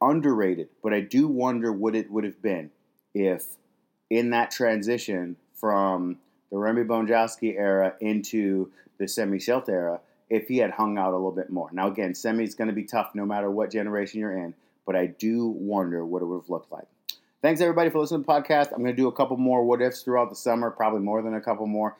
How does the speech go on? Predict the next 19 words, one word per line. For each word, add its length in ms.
Thanks 200
for 120
listening. 580
Um, 300
God 260
bless, 340
and 220
thank 200
you 100
for 140
following 400
the 80
podcast. 520
I 40
really 240
appreciate 440
all 180
of 60
you. 120